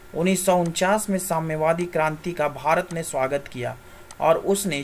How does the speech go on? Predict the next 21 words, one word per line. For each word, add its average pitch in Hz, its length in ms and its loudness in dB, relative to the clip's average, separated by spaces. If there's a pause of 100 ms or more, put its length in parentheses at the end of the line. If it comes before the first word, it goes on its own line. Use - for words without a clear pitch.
चीन 214 320 0
को 180 200 2
राजनयिक 160 680 2
मान्यता 147 480 0
प्रदान 127 420 -6
की। 120 160 -12 (680)
इस 202 220 4
पर 196 200 8
अमेरिका 160 580 2
नाराज 147 460 4
भी 139 160 -6
हुआ। 123 280 -8 (600)
भारत 196 500 6
ने 202 120 2
कोरियाई 175 600 6
युद्ध 185 380 0
में 147 300 0 (500)
चीन 208 320 2
का 202 140 8
समर्थन 165 560 0
किया, 123 340 -6